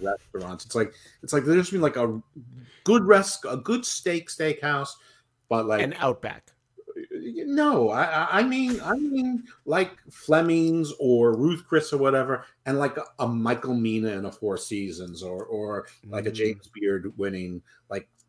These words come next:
Speaker 1: like a, a chef's kiss kind of thing.
Speaker 2: Now I'm getting hungry.
Speaker 1: Yeah, sorry, but yeah, I thought that was a great match, and there were, I,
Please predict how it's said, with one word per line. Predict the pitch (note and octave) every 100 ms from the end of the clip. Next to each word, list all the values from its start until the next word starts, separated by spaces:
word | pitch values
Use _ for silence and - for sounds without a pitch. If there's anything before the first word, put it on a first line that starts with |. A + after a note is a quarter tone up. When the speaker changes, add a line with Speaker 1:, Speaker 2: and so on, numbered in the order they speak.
| -
Speaker 1:
like | A2+ -
a, | A#2 -
a | A2+
chef's | - C#3 B2 -
kiss | - A2 -
kind | F#2 E2
of | D2+
thing. | D#2+ C#2 _ _ _ _ _ _ _ _ -
Speaker 2:
Now | B2+
I'm | C3+
getting | A#2 G2+
hungry. | G2+ A2+ G#2 F2+ - _ _ - -
Speaker 1:
Yeah, | F#2 D#2 - _ _ _ _ _ _
sorry, | - C#2+ - - _ _ _ _ _ _ _ _ _
but | A3
yeah, | D4 G#2+
I |
thought | - F#3+
that | G3+
was | F#3
a |
great | F3+ G#3
match, | D#3
and | D#3+
there | G#3
were, | C#4 C#4
I, | A#3+ A3+